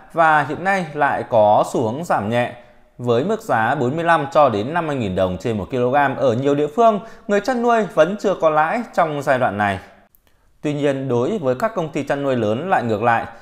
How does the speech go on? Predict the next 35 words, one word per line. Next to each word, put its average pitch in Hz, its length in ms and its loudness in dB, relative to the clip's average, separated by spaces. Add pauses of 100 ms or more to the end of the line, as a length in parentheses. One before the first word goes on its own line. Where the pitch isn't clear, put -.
(140)
các 208 120 0
doanh 170 180 0
nghiệp 110 160 -2
này 110 220 0
đang 127 280 0
kỳ 117 100 -2
vọng 113 340 2
có 113 180 4
lợi 151 160 0
nhuận 135 240 -4
tốt 262 260 2 (180)
trong 226 220 2
những 196 160 -4
tháng 170 240 0
cuối 139 160 2
năm 190 340 0
hai 175 120 -6
nghìn 113 80 -4
không 92 60 -6
trăm 139 180 -2
hai 139 120 -2
mươi 156 60 -4
mốt. 226 140 2 (840)
Tính 143 200 -4
hết 247 220 -4
quý 123 120 -2
ba 147 360 2
năm 139 160 -4
hai 123 120 -6
nghìn 95 100 -4
không 82 40 -12
trăm 123 160 -2
hai 123 120 -2
mươi 135 80 -6
mốt, 247 120 -2